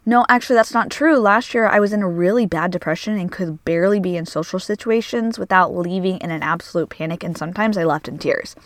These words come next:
By the end of December, I had gotten on Cymbalta, and that really helped immensely.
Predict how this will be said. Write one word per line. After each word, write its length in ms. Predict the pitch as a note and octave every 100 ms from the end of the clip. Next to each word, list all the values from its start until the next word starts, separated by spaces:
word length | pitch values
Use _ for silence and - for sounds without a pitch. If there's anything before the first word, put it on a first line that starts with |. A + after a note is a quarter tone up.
| -
By 100 | A3
the 80 | G3+
end 140 | G#3+
of 40 | G3+
December, 460 | F#3+ G3 G3 F#3+
I 60 | F3
had 140 | F#3
gotten 280 | F3 E3+ F3
on 140 | E3+ E3
Cymbalta, 720 | E3+ D#3+ D#3+ E3+ - E3 E3 - - -
and 340 | - F3 E3+ D#3+
that 220 | F3 E3
really 220 | F3 D#3+
helped 260 | D#3+ D3+ D#3+
immensely. 600 | D3+ D3+ D#3+ F3 F3 F3+